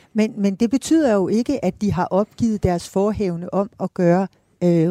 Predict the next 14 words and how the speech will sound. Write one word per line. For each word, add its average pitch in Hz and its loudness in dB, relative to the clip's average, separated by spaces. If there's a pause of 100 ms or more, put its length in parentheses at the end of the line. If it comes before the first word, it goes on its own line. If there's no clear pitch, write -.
Ukraine 196 -4
til 196 -4
en, 180 -8
en 185 -4
pro-russisk 196 -4
vasalstat 180 0
overhovedet 185 0
ikke. 156 -6 (300)
Altså, 202 2
de 214 0
har 247 -6
fra - -8
starten - -6
sagt, - -10